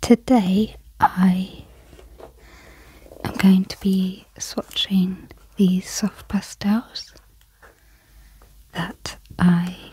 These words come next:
got from the National Trust last time I was there.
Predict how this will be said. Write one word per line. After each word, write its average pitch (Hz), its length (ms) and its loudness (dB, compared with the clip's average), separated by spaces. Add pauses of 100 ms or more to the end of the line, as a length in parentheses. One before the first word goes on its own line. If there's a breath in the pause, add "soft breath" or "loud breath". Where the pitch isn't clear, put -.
got - 320 -12
from 165 680 0 (960 loud breath)
the - 100 -20
National 202 420 0
Trust - 600 -6 (1300 loud breath)
last 196 260 -2
time 190 200 -4
I 190 100 -6
was - 180 -18
there. 202 220 -2